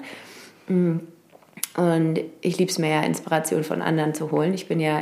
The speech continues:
ähm, darauf auch ausgelegt, sozusagen die Inspiration im Außen mir zu holen. Und deshalb freue ich mich riesig,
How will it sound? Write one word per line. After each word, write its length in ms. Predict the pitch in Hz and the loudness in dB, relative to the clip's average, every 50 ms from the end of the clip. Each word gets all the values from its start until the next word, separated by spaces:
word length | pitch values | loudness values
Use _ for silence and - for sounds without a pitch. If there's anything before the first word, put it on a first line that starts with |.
| - - - - - - | -4 -6 -12 -16 -10 -6
ähm, 480 | - - - - - 175 180 180 185 - - | -6 -6 -4 -6 -8 -8 -8 -10 -10 -6 -2
darauf 520 | 175 170 160 160 160 160 156 - - - - | 0 0 0 0 -2 -2 -4 -6 -10 -8 -2
auch 360 | 160 156 156 160 - - - - | 0 0 0 0 -2 -6 -4 4
ausgelegt, 1300 | - - 151 160 180 185 - - - - - - - - - - 175 - 185 170 156 151 151 156 151 156 | 6 8 8 8 6 4 0 -4 -8 -10 -12 -18 -20 -16 -10 -4 2 4 6 8 10 8 8 8 4 4
sozusagen 520 | 165 175 170 - - - 147 147 156 160 160 | 2 2 2 2 4 6 6 6 6 4 2
die 60 | 160 | 0
Inspiration 540 | 160 160 - - - 156 156 - - 156 151 | 0 -2 -2 -4 -4 -4 -2 -2 -2 0 0
im 100 | 147 147 | 0 0
Außen 320 | - - 185 202 - 202 190 | 2 0 0 0 0 0 0
mir 120 | 180 175 | 0 -2
zu 160 | 175 - - 175 | -4 -8 -8 -6
holen. 200 | 175 165 165 160 | -4 -4 -4 -6
Und 100 | 165 - | -6 -8
deshalb 220 | - - 175 170 | -8 -8 -8 -8
freue 200 | - - - - | -6 -4 -4 -4
ich 120 | 151 - | -4 -6
mich 180 | 165 - - - | -10 -10 -6 -4
riesig, 300 | 170 160 - - 160 | -4 -4 -2 -4 -6